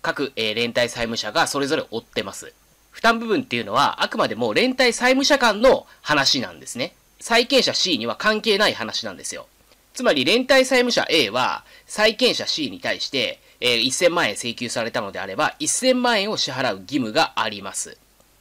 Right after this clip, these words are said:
えー、この負担部分っていうのは、まあ、注意が必要ですね。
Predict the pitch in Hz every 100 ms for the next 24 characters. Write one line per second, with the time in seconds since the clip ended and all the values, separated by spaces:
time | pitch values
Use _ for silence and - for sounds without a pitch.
0 | _ - - - 156 220 - 262 254 269
1 | 180 127 131 113 151 107 110 127 - 233
2 | 120 113 - - 117 104 - 110